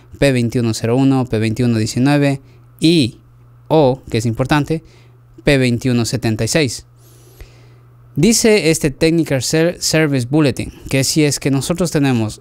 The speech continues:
este tipo de problemas con cualquiera de estos códigos, combinados o individualmente, como yo puedo entenderlo, el remedio para esto ha sido limpiar el throttle body y hacer un idle relearn, que básicamente es enseñarle a la computadora cuál es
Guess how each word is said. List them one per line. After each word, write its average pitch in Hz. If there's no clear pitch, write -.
este 160
tipo 151
de 135
problemas 120
con 107
cualquiera 139
de -
estos 127
códigos, 123
combinados 139
o 170
individualmente, 143
como 120
yo 123
puedo 123
entenderlo, 139
el 156
remedio 196
para 160
esto 156
ha 131
sido 147
limpiar 123
el 110
throttle 143
body 123
y 180
hacer 143
un 139
idle 135
relearn, 127
que 120
básicamente 123
es 120
enseñarle 131
a 127
la 123
computadora 151
cuál 156
es 139